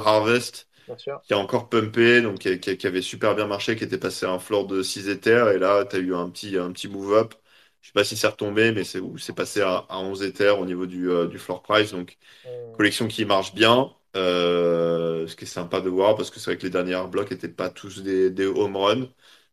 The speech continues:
Speaker 1: Euh,
Speaker 2: Ouais.
Speaker 1: ça s'était un petit peu calmé aussi, parce qu'on le rappelle, hein, on a eu cette folie, euh, Friendship Bracelet.
Speaker 2: Bien sûr.
Speaker 1: Euh, d'ailleurs, ce serait super d'avoir, euh, Alexis André peut-être un, un jour, euh,
Speaker 2: Ouais,
Speaker 1: euh,
Speaker 2: bien
Speaker 1: sur le
Speaker 2: sûr.
Speaker 1: space, puisqu'il est français.
Speaker 2: Ouais.
Speaker 1: Euh, mais c'est vrai que la, euh,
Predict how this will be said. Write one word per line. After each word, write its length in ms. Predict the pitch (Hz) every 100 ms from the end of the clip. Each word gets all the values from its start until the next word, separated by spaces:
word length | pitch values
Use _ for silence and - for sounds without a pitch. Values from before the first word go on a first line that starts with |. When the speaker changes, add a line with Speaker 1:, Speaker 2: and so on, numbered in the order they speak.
| -
Speaker 1:
Euh, 100 | 87
Speaker 2:
Ouais. 20 | 90
Speaker 1:
ça 140 | 120
s'était 260 | - 82 90
un 80 |
petit 160 | 90 -
peu 100 | 107
calmé 280 | 104 101 110
aussi, 280 | 107 - 110
parce 160 | 92
qu'on 120 | -
le 60 | 87
rappelle, 320 | 90 90 131
hein, 100 | 120 95
on 60 |
a 60 | 90
eu 60 |
cette 260 | 87 - -
folie, 480 | - 95 95 107 107
euh, 80 | 85
Friendship 440 | - 95 - 95
Bracelet. 540 | 95 95 95 - 107 - - - _ _ _ _ _ _
Speaker 2:
Bien 260 | 85 80 80
sûr. 100 | 82
Speaker 1:
Euh, 440 | 80 78 78 80 82 - -
d'ailleurs, 240 | 87 95
ce 120 | -
serait 140 | - 85
super 320 | - - 98
d'avoir, 420 | 87 87 87 90
euh, 280 | 85 82 85 -
Alexis 340 | 98 95 - 98
André 320 | 90 92 101
peut-être 300 | 95 90 90
un, 200 | 87 85
un 160 | 87 90
jour, 400 | 92 104 104 85
euh, 160 | 82 82 - _ -
Speaker 2:
Ouais, 180 | 127
Speaker 1:
euh, 60 | 156
Speaker 2:
bien 80 | 147
Speaker 1:
sur 160 | 120
le 60 | -
Speaker 2:
sûr. 100 | -
Speaker 1:
space, 160 | 170 170
puisqu'il 320 | 104 - 95
est 40 |
français. 480 | 92 98 - 208 190 - - - -
Speaker 2:
Ouais. 80 | 87
Speaker 1:
Euh, 920 | 85 82 82 82 82 80 80 80 85
mais 100 | 87
c'est 160 | 85 92
vrai 140 | 92
que 100 | 90
la, 140 | 92 85
euh, 800 | 85 82 82 82 82 85 85